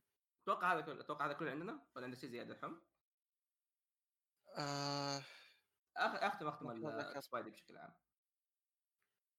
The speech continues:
Speaker 2: بشكل عام سبايدي كانت لعبة صراحة حلوة، تكملة مرة كويسة. التيز اللي سووه في النهاية كان مرة بيرفكت، يعني، خلاص أكد ال-،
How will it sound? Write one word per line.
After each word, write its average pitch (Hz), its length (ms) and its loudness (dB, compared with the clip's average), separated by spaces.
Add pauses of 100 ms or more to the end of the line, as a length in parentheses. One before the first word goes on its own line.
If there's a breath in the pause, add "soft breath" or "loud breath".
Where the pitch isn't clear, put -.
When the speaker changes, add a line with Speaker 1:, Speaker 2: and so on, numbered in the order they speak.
(140)
Speaker 2:
بشكل 180 300 6
عام 165 100 8
سبايدي 147 260 0
كانت 131 200 -8
لعبة 123 160 -4
صراحة 120 320 -6
حلوة، 135 240 -6 (240)
تكملة 135 320 -4 (120)
مرة 135 360 -4
كويسة. 135 440 -4 (600 soft breath)
التيز 147 320 -2
اللي 135 120 -4
سووه 139 220 0
في - 80 -12
النهاية 135 320 0
كان 131 200 -4
مرة 123 220 0
بيرفكت، - 600 -6
يعني، 135 180 -4
خلاص 127 280 -4
أكد - 320 -10
ال-، 131 80 -8